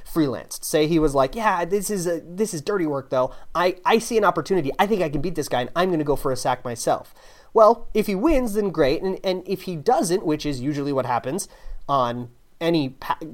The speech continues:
given pass rush, you know, even the best pass rushers only win, like, one out of five times, then suddenly Tom Johnson will have an obstacle in his way when he's trying to loop around, and the guard that is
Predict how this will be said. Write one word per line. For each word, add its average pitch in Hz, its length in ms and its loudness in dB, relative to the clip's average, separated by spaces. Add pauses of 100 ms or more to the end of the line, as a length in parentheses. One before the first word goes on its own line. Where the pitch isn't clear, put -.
(140)
given 143 340 2
pass 131 380 -2
rush, 120 280 -2
you 143 60 -4
know, 127 80 -2
even 139 200 -2
the 131 60 -2
best 143 220 0
pass 120 220 -2
rushers 127 240 -4
only 135 180 -2
win, 143 240 4
like, 113 300 -2 (140)
one 139 320 -2
out 123 120 0
of 107 80 -2
five 120 380 0
times, 123 600 -4 (320)
then 156 280 2
suddenly 170 580 2
Tom 160 260 2
Johnson 165 460 2
will 139 100 2
have 143 160 2
an 147 60 0
obstacle 165 500 2
in 143 180 -2
his 135 200 -4
way 220 240 2
when 170 120 2
he's 165 160 0
trying 151 320 2
to 160 120 -2
loop 135 240 -2
around, 156 540 0 (360)
and 165 520 2
the 151 200 -2
guard 185 480 4
that 156 140 4
is 135 300 -2